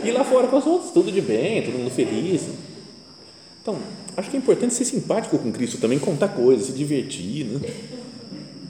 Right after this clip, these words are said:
Como que eu me relaciono com Jesus? Na missa, na Eucaristia, como que eu comungo? Como que é a minha ação de graças? Não deveria ser algo legal assim, não é? Porque quando a gente encontra uma pessoa que a gente gosta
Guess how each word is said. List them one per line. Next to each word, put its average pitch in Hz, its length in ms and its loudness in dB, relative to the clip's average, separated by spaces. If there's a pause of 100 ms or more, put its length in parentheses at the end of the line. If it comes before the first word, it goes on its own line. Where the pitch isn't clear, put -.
(960)
Como 330 160 -2
que 120 100 0
eu 90 180 0 (220)
me 110 100 -2
relaciono 95 460 0
com 87 140 -8
Jesus? 85 420 -8 (720)
Na 104 100 -6
missa, 101 380 -2
na 101 80 -2
Eucaristia, 98 720 -4
como 180 180 -2
que - 80 -4
eu 175 60 4
comungo? 104 720 -4 (640)
Como 233 180 -2
que - 100 -2
é 139 40 2
a - 20 -2
minha 139 140 0
ação 127 180 -4
de 113 80 -4
graças? 101 560 -2 (1700)
Não 180 80 -6
deveria 220 280 -2
ser - 180 -6
algo 165 200 -4
legal 123 580 -2
assim, 135 360 -6 (640)
não 233 80 -2
é? 247 40 0
Porque - 440 -6 (260)
quando 208 140 0
a - 20 0
gente 214 240 0
encontra 208 320 0
uma 151 80 0
pessoa - 220 -2
que - 60 -4
a 131 40 -2
gente 131 160 -4
gosta 120 440 0